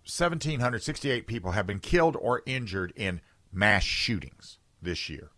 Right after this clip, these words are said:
In, you know, but actually,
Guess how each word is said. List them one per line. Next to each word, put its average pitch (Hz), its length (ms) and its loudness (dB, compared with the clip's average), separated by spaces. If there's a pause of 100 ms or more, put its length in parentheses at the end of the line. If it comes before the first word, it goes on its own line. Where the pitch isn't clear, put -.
(140)
In, 80 180 -6 (460)
you 80 100 -6
know, - 100 -12 (680)
but 185 300 10 (360)
actually, 180 600 4